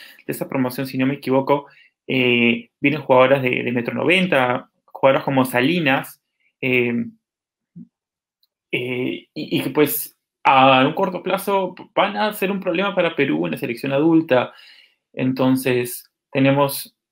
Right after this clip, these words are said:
como lo decía, Brasil, tenemos Argentina, que se está acercando cada día más, eh, Perú y Colombia, en selecciones bases. Después, en los últimos años, no han habido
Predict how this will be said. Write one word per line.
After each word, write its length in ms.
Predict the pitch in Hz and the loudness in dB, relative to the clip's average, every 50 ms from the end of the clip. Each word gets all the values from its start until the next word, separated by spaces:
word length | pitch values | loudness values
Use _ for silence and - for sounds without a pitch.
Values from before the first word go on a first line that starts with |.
| _ _ | _ _
como 180 | - 135 135 135 | -8 -2 0 2
lo 80 | 131 | 2
decía, 260 | 127 123 - 143 127 123 | 2 2 2 2 2 2
Brasil, 360 | 135 131 - - 185 180 180 | 2 0 0 0 -2 0 0
tenemos 260 | 147 143 135 143 143 | 0 0 0 0 -2
Argentina, 560 | 147 139 - 123 117 - - 160 160 165 160 | -4 -6 -8 -8 -8 -6 -4 -2 -2 -2 -2
que 80 | - 135 | -4 -8
se 80 | - | -10
está 140 | - - - | -10 -12 -6
acercando 400 | - 147 135 135 143 135 147 - | -4 -2 0 0 0 0 0 0
cada 180 | - 131 131 127 | 2 2 2 2
día 200 | 127 123 123 123 | 4 2 2 4
más, 360 | 131 151 165 170 - - - _ _ _ _ _ _ _ _ _ | 4 4 2 0 -2 -10 -16 _ _ _ _ _ _ _ _ _
eh, 260 | 139 127 123 123 - | -2 0 0 0 0
Perú 320 | - 131 123 139 151 170 190 | 0 0 0 2 4 4 4
y 100 | 180 - | 4 4
Colombia, 680 | - 135 127 127 135 131 123 120 120 120 117 - - _ _ _ _ _ 135 | 4 4 6 6 6 4 4 2 0 0 -2 -4 -8 _ _ _ _ _ -8
en 60 | 131 | -8
selecciones 400 | - - - - - 135 131 131 | -6 -8 -8 -6 -4 -4 0 0
bases. 460 | 135 127 127 - 131 131 - - _ _ _ | 0 -2 -2 -4 -8 -8 -10 -14 _ _ _
Después, 360 | 147 139 - - 170 165 - | -6 -4 -4 -4 -6 -6 -6
en 60 | 156 | -8
los 40 | 139 156 | -10 -8
últimos 340 | 160 - 165 143 135 - | -6 -6 -4 -4 -4 -4
años, 300 | 151 147 151 165 160 - | -2 -2 -2 -4 -4 -8
no 220 | - 151 147 151 151 | -6 -4 -4 -2 -2
han 100 | 156 160 | 0 0
habido 560 | 156 151 165 165 160 147 151 170 185 - _ | -2 0 0 0 0 2 0 0 -2 -4 _